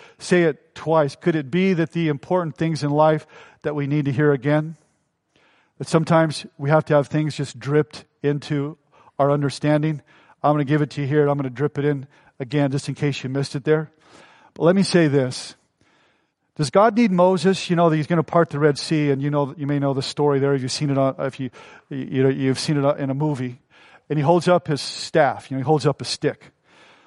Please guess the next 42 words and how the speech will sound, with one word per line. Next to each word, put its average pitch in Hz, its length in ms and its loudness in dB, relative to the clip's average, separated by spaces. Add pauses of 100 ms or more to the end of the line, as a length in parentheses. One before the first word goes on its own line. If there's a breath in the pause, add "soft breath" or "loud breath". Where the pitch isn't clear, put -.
(120 soft breath)
So 190 220 0
does 175 260 -2
God 214 340 0
need 208 240 0
Moses 175 480 0
to 156 100 -10
stand 165 380 0
and 147 80 -4
hold 151 200 -2
up 151 160 0
a 131 60 -12
stick? 147 340 -6 (1120)
Th-, 156 160 -14
I 156 60 -18
mean, 147 180 -12 (540)
does 151 160 0
God 190 380 2 (400)
need 185 240 -2
Mos-, 180 340 0
this 165 220 -2
old 190 240 2
crusty 190 380 -2
Moses? 175 520 -2
You 175 60 -2
know, 175 80 0
does 160 120 0
he 156 100 -4
need, 180 260 -2 (240 loud breath)
is 180 180 -2
there 175 80 2
any 214 140 2
power 196 420 2
in 185 100 0
Moses? 185 600 -2 (720)
Is 135 80 -6
there 185 80 4
any 196 100 2
power 180 360 2
in 180 80 0
the 151 80 -2
stick? - 460 -2 (1000)
Well, 175 180 -10